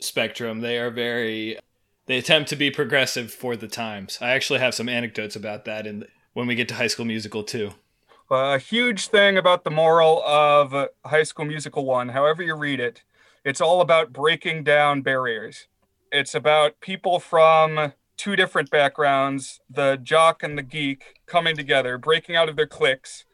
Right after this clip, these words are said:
Speaker 2: but also kind of taking over an existing clique. They are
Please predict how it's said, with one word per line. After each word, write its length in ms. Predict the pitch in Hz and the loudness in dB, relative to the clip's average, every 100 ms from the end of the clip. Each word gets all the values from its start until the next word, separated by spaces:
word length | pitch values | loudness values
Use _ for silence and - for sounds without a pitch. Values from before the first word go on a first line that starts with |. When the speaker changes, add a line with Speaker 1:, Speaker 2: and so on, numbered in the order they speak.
| _ _ _ _ _ _ | _ _ _ _ _ _
Speaker 2:
but 100 | 160 | 2
also 320 | 170 185 - | 4 4 2
kind 260 | 190 190 190 | -2 -2 -2
of 120 | 156 | -4
taking 500 | - - 185 185 165 | -6 -2 -2 0 0
over 400 | 156 175 156 143 | 2 2 2 0
an 80 | 143 | 0
existing 560 | 139 120 156 - 139 120 | -4 -6 -8 -6 -10 -12
clique. 400 | - 92 - _ _ - - _ _ _ | -12 -14 -14 _ _ -20 -20 _ _ _
They 160 | 147 156 | 0 4
are 240 | 151 147 | 4 2